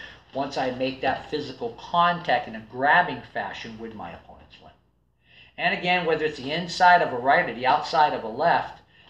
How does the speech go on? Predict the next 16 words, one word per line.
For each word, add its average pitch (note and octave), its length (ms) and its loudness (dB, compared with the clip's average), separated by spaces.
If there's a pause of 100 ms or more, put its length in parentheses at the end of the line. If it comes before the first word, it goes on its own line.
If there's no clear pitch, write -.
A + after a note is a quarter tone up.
I - 100 -14
can E3+ 200 -14
still D#3 360 -8
grab D3 640 2
that G#2+ 300 -10
limb C#3 300 -8 (340)
and - 160 -20
work - 160 -20
it - 120 -20
from B2+ 160 -18
there. A#3 240 -8 (600)
That's - 240 -20
the - 80 -20
beauty E3+ 300 -16
of - 60 -16
it. - 140 -20